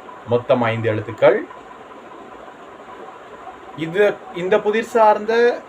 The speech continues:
கூடுதல் குறிப்பு, கணிதத்துல வந்து வடிவங்கள் இருக்கு இல்லையா, பல்வேறு வடிவங்கள் இருக்கும் இல்லையா, கணிதத்துல இருக்கக்கூடிய வடிவங்களில் ஒன்று அப்படின்னு கூட சொல்லலாம்.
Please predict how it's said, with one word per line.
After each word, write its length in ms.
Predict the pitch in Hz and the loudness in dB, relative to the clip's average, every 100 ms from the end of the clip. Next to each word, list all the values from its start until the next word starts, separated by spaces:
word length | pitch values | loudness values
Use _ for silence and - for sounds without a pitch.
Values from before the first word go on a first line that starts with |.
| - | -8
கூடுதல் 340 | 196 202 196 175 | 0 2 4 2
குறிப்பு, 480 | 139 120 151 220 - - - - - - - - - - - - - - - - - - - - - - - - - 370 - 381 370 370 - - - - - - - | 0 0 2 2 0 -14 -18 -20 -18 -18 -18 -18 -20 -18 -18 -18 -18 -18 -18 -20 -18 -18 -18 -18 -18 -18 -20 -20 -18 -18 -18 -18 -18 -18 -18 -18 -18 -18 -18 -18 -4
கணிதத்துல 520 | 165 202 233 240 190 | 0 4 6 6 6
வந்து 240 | 170 180 170 | 4 4 4
வடிவங்கள் 600 | 139 185 220 190 170 143 | 4 4 2 4 4 4
இருக்கு 200 | 131 117 | 0 2
இல்லையா, 420 | 123 143 139 98 | 4 4 2 0
பல்வேறு 280 | 131 135 135 | 0 2 4
வடிவங்கள் 360 | 127 160 160 131 | 4 4 0 0
இருக்கும் 240 | 117 110 | 0 2
இல்லையா, 260 | 120 147 - - - - - | 2 2 -2 -8 -20 -20 -2
கணிதத்துல 640 | 165 208 233 233 202 185 - | 0 4 2 4 6 6 6
இருக்கக்கூடிய 640 | 151 160 170 165 160 190 | -2 2 2 2 2 2
வடிவங்களில் 760 | 135 143 208 220 208 190 233 - | 4 4 4 2 2 -2 -2 -6
ஒன்று 640 | 143 139 147 135 151 131 104 - | -4 -4 -2 0 2 2 -2 -6
அப்படின்னு 260 | 110 117 117 | -4 -2 -2
கூட 140 | 139 | -2
சொல்லலாம். 340 | - 101 90 | -2 -2 -2